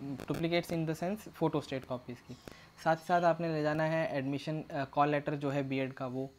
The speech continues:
जब आपने बीएड के लिए अप्लाई किया था, एप्लीकेशन लेटर जब अप्लाई किया था तो एक एप्लीकेशन लेटर निकला होगा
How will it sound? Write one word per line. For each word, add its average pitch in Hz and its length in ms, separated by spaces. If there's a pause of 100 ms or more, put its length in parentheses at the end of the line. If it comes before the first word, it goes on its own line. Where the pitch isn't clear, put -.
(580)
जब 131 160
आपने 135 280
बीएड 131 380
के 139 160
लिए 135 140
अप्लाई 131 280
किया 135 200
था, 143 120
एप्लीकेशन 143 480
लेटर 123 300
जब 123 300
अप्लाई 123 400
किया 131 180
था 135 100
तो 151 120
एक 139 80
एप्लीकेशन 139 460
लेटर 127 260
निकला 127 260
होगा 120 320